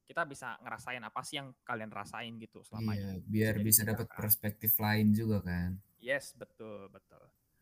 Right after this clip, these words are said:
Speaker 1: Oke, the last, if you feel under the weather, pull yourself together because we will be back to you later next week.
Speaker 2: Oke.
Speaker 1: Oh,
Speaker 2: Mantap.
Speaker 1: terima kasih, terima kasih.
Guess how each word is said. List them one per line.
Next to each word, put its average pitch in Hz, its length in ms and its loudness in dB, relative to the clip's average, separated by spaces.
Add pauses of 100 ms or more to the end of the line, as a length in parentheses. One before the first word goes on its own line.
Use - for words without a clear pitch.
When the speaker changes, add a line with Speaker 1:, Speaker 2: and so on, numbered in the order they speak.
(160)
Speaker 1:
Oke, 131 280 0
the 131 120 -2
last, 151 400 4
if - 180 -8
you 151 120 -6
feel 151 200 -4
under 147 280 0
the 139 120 -8
weather, 135 380 -2
pull 143 300 -8
yourself 127 460 -6
together 127 440 -10
because 123 400 -14
we 123 180 -12
will 120 320 -8 (100)
be 156 220 -14
back 151 320 4
to - 120 -14
you 143 280 -8 (220)
later 117 460 -6 (180)
next - 340 -10
week. - 180 -16
Speaker 2:
Oke. 98 400 -4
Speaker 1:
Oh, 214 460 4 (320)
Speaker 2:
Mantap. 160 360 6 (340)
Speaker 1:
terima 170 160 4
kasih, 185 500 10
terima 170 320 -8
kasih. 180 400 -2